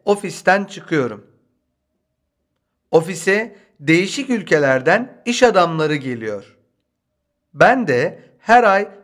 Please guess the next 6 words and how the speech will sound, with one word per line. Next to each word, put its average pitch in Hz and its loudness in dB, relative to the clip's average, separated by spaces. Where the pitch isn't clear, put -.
farklı 190 2
bir 226 -6
ülkeye 196 0
gidiyorum. 135 -4
Boş 208 2
zamanlarımda 135 0